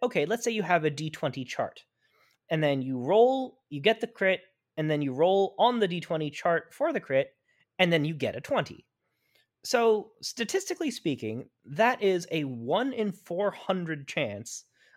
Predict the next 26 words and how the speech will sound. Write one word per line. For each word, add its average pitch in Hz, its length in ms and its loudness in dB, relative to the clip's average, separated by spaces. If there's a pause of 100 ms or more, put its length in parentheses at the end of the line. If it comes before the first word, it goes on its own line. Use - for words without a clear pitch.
(120)
of 151 140 0
rolling 156 380 4
two 165 460 -4 (120)
twenties 120 600 -2
back 127 260 -4
to - 80 -10
back. 151 400 2 (1000)
One 220 500 0
in 294 160 0
four 233 300 4
hundred 131 560 -2 (340)
is 190 300 2
<laughs> - 0 -
not 220 300 4
an 196 140 2
easy 170 300 -2
thing 120 240 -4
to 147 100 -6
pull 160 280 0
off. - 420 -2 (580)
So 156 540 4 (240)
doing 285 380 4
something 165 480 -2
like 220 420 0 (160)
an 165 120 -4 (140)
automatic 139 680 2